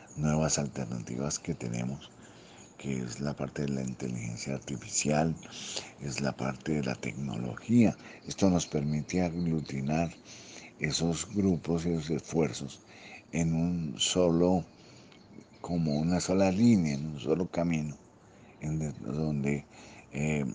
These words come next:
mm, tengamos unas metas trazadas. Pero es mucho más fácil, como los aviones, teniendo una línea de vuelo y no como cada uno en ruta por su lado,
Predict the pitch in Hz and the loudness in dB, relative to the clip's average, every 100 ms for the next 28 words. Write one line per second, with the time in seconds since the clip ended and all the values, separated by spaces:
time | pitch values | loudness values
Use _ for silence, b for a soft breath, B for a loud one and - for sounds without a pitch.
0 | - 76 78 76 71 76 76 82 92 87 | -8 -4 -2 -2 -4 -2 0 2 0 -2
1 | - - 98 95 90 95 92 - 85 - | -8 -8 0 4 6 6 4 4 2 2
2 | 69 67 - 80 87 76 - - - - | -2 -4 0 2 4 2 -2 -10 -14 -20
3 | - - - - - - - - - B | -20 -20 -20 -20 -20 -20 -20 -20 -14 B
4 | B B - 85 87 92 98 92 95 90 | B B -2 2 4 4 2 4 4 4
5 | 87 85 - - - B B B B - | 4 2 0 -6 -16 B B B B -4
6 | 87 82 80 73 82 90 82 71 - - | 0 4 2 2 2 4 2 0 -4 -2
7 | 76 80 80 80 92 95 101 101 101 101 | 0 2 0 2 2 4 4 4 4 4
8 | 95 98 98 87 80 80 78 76 B B | 4 4 4 4 4 2 2 -4 B B
9 | B B - 90 87 - 92 80 78 82 | B B -4 -2 -2 0 -2 -2 -2 0
10 | 90 95 90 78 - - 101 101 87 82 | 0 0 0 -4 -6 -4 0 2 2 0
11 | 82 - 78 85 80 | -2 -4 0 2 2